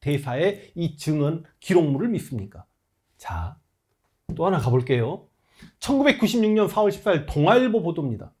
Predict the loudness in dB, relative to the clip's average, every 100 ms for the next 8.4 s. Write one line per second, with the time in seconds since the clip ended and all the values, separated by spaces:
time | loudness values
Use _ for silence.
0 | _ -2 2 4 4 4 2 0 0 0
1 | -2 2 2 2 0 0 0 -2 -10 -20
2 | -20 -20 -16 8 10 10 4 0 2 4
3 | 4 4 6 6 2 -2 0 2 2 0
4 | 0 2 2 4 4 6 4 0 0 0
5 | 0 0 0 0 0 -4 -4 -4 4 4
6 | 4 2 0 0 0 0 -2 -2 -2 -4
7 | 0 2 4 2 0 0 -2 -2 -4 -6
8 | -6 -10 -16